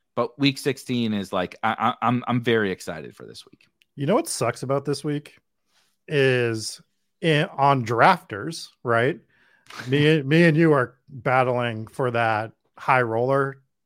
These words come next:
Speaker 2: tournament.
Speaker 1: My team is di-, just abs-, has been dying, and your team is surging.
Speaker 2: Did you
Speaker 1: It is
Speaker 2: see what I scored this week?
Speaker 1: Yeah, like, a fucking four hundred points or something like that
Speaker 2: <laughs> I
Speaker 1: this
Speaker 2: scored,
Speaker 1: week.
Speaker 2: like, a hundred and ninety-six points.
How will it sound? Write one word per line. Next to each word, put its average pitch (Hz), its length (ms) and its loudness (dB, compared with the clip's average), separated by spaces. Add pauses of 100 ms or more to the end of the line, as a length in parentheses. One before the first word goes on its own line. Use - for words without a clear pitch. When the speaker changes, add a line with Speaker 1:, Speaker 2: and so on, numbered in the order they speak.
(100)
Speaker 2:
tournament. 170 260 0 (100)
Speaker 1:
My 202 60 -2
team 202 200 4
is 117 160 -2
di-, 117 240 -4 (220)
just 147 360 -2 (100)
abs-, - 340 -6 (200)
has 190 180 -6
been 135 300 -4 (140)
dying, 135 460 0
and 113 120 -12
your 135 140 -4
team 139 260 -10
is 113 140 -8
surging. 147 600 -2
Speaker 2:
Did 175 180 6
you 202 80 4
Speaker 1:
It 202 40 6
is - 80 0
Speaker 2:
see 233 140 4
what 220 180 8
I 208 140 8
scored 175 400 0
this 233 200 -2
week? - 160 0
Speaker 1:
Yeah, - 180 4
like, 175 260 -2
a 170 220 -6
fucking 185 340 -2 (100)
four 190 180 -2
hundred 175 300 -6
points 175 320 0
or - 80 -6
something 110 280 -2
like 104 120 -4
that 214 180 0
Speaker 2:
<laughs> - 0 -
I 180 60 0
Speaker 1:
this 180 80 -2
Speaker 2:
scored, 240 180 4
Speaker 1:
week. 220 100 2
Speaker 2:
like, 196 80 2
a 170 40 2
hundred 202 320 0
and 196 80 -4
ninety-six 185 500 -4
points. 170 520 -10